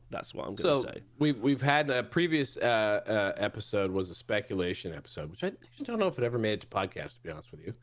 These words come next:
Speaker 2: uh, which is too bad, 'cause now
Speaker 1: Definitely
Speaker 2: there's
Speaker 1: did.
Speaker 2: no
Speaker 1: Definitely did.
Speaker 2: I don't know. The speculation one made it?
Speaker 1: I
Speaker 2: Did it
Speaker 1: think
Speaker 2: make
Speaker 1: so.
Speaker 2: it?
Speaker 1: Yeah, yeah,
Speaker 2: I don't know
Speaker 1: yeah.
Speaker 2: if
Speaker 1: I'll
Speaker 2: speculation
Speaker 1: double
Speaker 2: was
Speaker 1: check.
Speaker 2: spec-
Speaker 1: I, I'll double
Speaker 2: Anyway.
Speaker 1: check today, and I'll go through everything.
Speaker 2: <clears throat> That's fine. That's fine. Doesn't, you
Speaker 1: Yeah.
Speaker 2: don't have to. It's okay. It's your day off. Uh, but nonetheless, like, um,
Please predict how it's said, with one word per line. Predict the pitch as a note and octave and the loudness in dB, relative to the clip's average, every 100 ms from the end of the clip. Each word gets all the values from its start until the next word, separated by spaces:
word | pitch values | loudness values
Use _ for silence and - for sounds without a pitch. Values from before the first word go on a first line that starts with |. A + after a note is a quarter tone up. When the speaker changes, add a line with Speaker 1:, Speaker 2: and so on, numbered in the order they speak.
| - - - | -20 -20 -4
Speaker 2:
uh, | G2 F#2+ | 0 0
which | G2+ A2 | -2 -4
is | - | -2
too | A3+ C#4 | 0 2
bad, | E3+ G2 - - | 2 0 -4 -2
'cause | A2 | 6
now | C3+ | 8
Speaker 1:
Definitely | D#3+ E3 | 10 10
Speaker 2:
there's | E3 D3+ B2 | 12 12 12
Speaker 1:
did. | |
Speaker 2:
no | A#2+ | 10
Speaker 1:
Definitely | D#3+ E3+ F3+ | 8 10 6
did. | D#3 G#2+ - _ _ _ _ _ - | 6 4 0 _ _ _ _ _ 0
Speaker 2:
I | G3+ | 2
don't | F4 | 2
know. | |
The | C#4 | 0
speculation | - D4+ D4+ D#4 E4+ F#4 E4 | -2 -2 2 2 2 2 2
one | F4 | 4
made | C#4+ D#4 | 2 2
it? | G4 - - - _ _ - | -2 -6 -20 -20 _ _ -16
Speaker 1:
I | - | -2
Speaker 2:
Did | - | 0
it | D#4 | 2
Speaker 1:
think | |
Speaker 2:
make | D#4+ | 2
Speaker 1:
so. | G4+ F#4+ | 2 0
Speaker 2:
it? | - _ - | -4 _ -8
Speaker 1:
Yeah, | - B2+ | -2 -2
yeah, | - | 2
Speaker 2:
I | |
don't | E4+ | 2
know | G4 | 2
Speaker 1:
yeah. | |
Speaker 2:
if | A#2+ | 4
Speaker 1:
I'll | - - | 6 8
Speaker 2:
speculation | - | 8
Speaker 1:
double | A3+ | 8
Speaker 2:
was | G3+ | 8
Speaker 1:
check. | D#3+ - | 6 8
Speaker 2:
spec- | C#3 | 8
Speaker 1:
I, | D3 E3 | 10 10
I'll | E3+ | 10
double | A3 D#3 | 8 8
Speaker 2:
Anyway. | A2+ | 4
Speaker 1:
check | G#2 | 2
today, | F3+ D#3 | 6 6
and | B2 | 6
I'll | A2 | 4
go | A#2 | 2
through | A#2 G2+ | 2 0
everything. | - - - - - - | 0 -6 -10 -10 -8 -4
Speaker 2:
<clears throat> | D#3 D#3 B2+ | 0 0 0
That's | C3+ C3 | 0 -2
fine. | - C#2+ F2 | -4 -8 -6
That's | F#2+ | -8
fine. | - | -4
Doesn't, | G#2+ A2+ | -2 0
you | A#2+ | 0
Speaker 1:
Yeah. | A#2 | 0
Speaker 2:
don't | E2+ | -2
have | C#2 - | -6 -12
to. | - | -16
It's | - | -18
okay. | - - - | -18 -16 -16
It's | - | -6
your | G#2 | -4
day | E2+ | -4
off. | B1+ - - C3+ | -6 -14 -6 0
Uh, | C#3+ | 2
but | C3+ E3 | 4 2
nonetheless, | E3 F3+ D3 A2 G2+ C#3 | 2 2 2 0 -2 0
like, | C#3 C3 - _ _ - - | 0 -2 -12 _ _ -20 -2
um, | B2+ B2+ B2+ B2+ B2 A#2+ | 0 2 4 2 0 -6